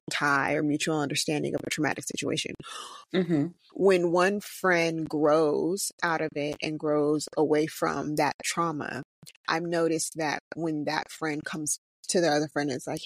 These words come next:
Speaker 1: "Hey, this is where I'm at and I'm in a new space," that judgment of, like, "Wait a minute, we're supposed to be, we're supposed to be down and out together." Like, that's where the judgment tends to
Speaker 2: What
Speaker 1: come
Speaker 2: do you
Speaker 1: in.
Speaker 2: mean you're growing?
Speaker 1: Yeah, like, "How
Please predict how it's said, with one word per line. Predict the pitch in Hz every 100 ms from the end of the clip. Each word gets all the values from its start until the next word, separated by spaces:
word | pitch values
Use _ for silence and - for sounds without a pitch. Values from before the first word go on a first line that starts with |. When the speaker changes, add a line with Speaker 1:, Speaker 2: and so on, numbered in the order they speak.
| -
Speaker 1:
"Hey, | 262 269 196 160
this | 165 190
is | 190
where | 190
I'm | 175 202
at | 233 -
and | 175
I'm | 170 165
in |
a | 156
new | 151
space," | - - 185 156 156 - - - - _
that | - -
judgment | 160 156 156 - 156 143
of, | -
like, | 135 - - - - - _ _ -
"Wait | 170 180
a |
minute, | - - - -
we're | 185
supposed | 226 208
to | -
be, | -
we're | 226
supposed | 226 196
to |
be | 175
down | 156 160 180
and | 175
out | 170 160
together." | - 190 196 - -
Like, | 147 139 -
that's | 139 160
where | 175 156
the | 156
judgment | - 131 - - -
tends | - 175 170
to | -
Speaker 2:
What | 170 190
Speaker 1:
come |
Speaker 2:
do | 185
you | 233
Speaker 1:
in. | 190
Speaker 2:
mean | 208 240
you're | 156
growing? | 143 143 143 131 117 - - 180
Speaker 1:
Yeah, | 208 196 156 -
like, | 170 160
"How | - 196